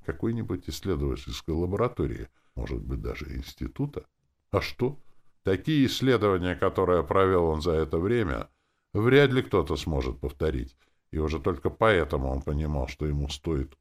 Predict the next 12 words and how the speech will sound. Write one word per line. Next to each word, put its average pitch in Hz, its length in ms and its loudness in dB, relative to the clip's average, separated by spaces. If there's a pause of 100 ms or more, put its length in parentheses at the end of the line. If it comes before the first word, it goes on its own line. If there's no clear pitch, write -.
(100)
очень 71 420 -4
сильно 117 400 -6
постараться, - 840 -6 (440)
чем 117 240 -6
он 71 180 -2
и 71 40 -2
занялся. 76 640 -6 (420)
Тут 131 240 0
без 107 280 2
вариантов, 80 800 2
придется 104 600 2
изучать. 92 640 0